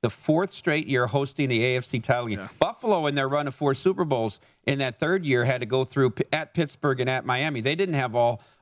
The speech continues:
Speaker 1: all four championship games at Orchard Park against Andy Reid, who's now taken teams in both conferences to four championship, against Pat Mahomes, against that offense, and go in there and expect to let Burrow get sacked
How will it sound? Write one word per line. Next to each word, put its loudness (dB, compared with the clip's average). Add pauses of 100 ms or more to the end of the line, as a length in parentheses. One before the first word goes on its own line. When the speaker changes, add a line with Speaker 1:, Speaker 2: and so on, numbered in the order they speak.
Speaker 1:
all 2
four 0
championship -2
games 0
at -2
Orchard 0
Park 0 (360)
against -2
Andy 2
Reid, 2
who's -2
now -2
taken -2 (320)
teams 0
in 0
both 0
conferences -2
to 0
four 0
championship, 0
against -2
Pat -2
Mahomes, 2
against -2
that 2
offense, 0 (360)
and 0
go 2
in 0
there 0 (380)
and 0
expect -4 (260)
to 0
let -2
Burrow 2
get -2
sacked -2